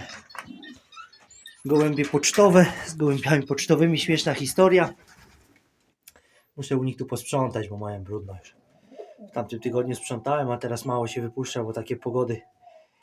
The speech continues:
pod psem, że tak powiem, więc, więc ich mało wypuszczam. No jest Saigon tutaj, no niestety. W tym tygodniu w sobotę będę sprzątał, więc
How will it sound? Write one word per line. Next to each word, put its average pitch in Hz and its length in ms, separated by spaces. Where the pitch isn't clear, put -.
pod 123 160
psem, 151 440
że 131 160
tak 135 240
powiem, 139 400
więc, 120 640
więc 131 280
ich - 300
mało 131 280
wypuszczam. 120 520
No 208 100
jest 190 300
Saigon 139 420
tutaj, 135 320
no 120 100
niestety. 117 460
W - 40
tym 131 140
tygodniu 131 440
w - 60
sobotę 123 400
będę 113 240
sprzątał, 131 520
więc 101 340